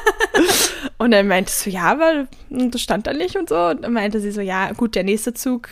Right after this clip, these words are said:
Speaker 2: ähm, Richtung Erfurt war, das fährt über Berlin,
Speaker 1: Ja.
Speaker 2: geht halt auf dem und dem Gleis.“ Und ich so, „Okay, dahin.“ Dann gab's wieder einen Gleiswechsel, aber ich hab ihn diesmal gecheckt. Und dann saß ich im Zug und dann kam eine Durchsage von der Bahn, „Ja,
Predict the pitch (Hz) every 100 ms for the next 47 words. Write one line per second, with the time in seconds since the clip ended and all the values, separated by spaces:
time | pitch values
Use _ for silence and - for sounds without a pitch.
0 | - 254 233 233 233 - 226 - 208 220
1 | 269 - 269 254 - - 220 214 208 208
2 | 240 240 - - - - - - 240 220
3 | 202 - - 202 196 180 175 175 151 113
4 | 185 - - - 202 185 - - 196 -
5 | 180 180 196 214 294 220 214 233 240 214
6 | 180 170 208 220 262 185 208 226 214 202
7 | - 190 196 - - - 262 370 - -
8 | - - - - - - 233 220 185 247
9 | 294 240 240 240 - 262 320 320 - 294
10 | 277 277 403 - - - _ _ _ -
11 | 240 233 240 233 220 247 - 220 240 240
12 | 226 233 254 254 311 330 330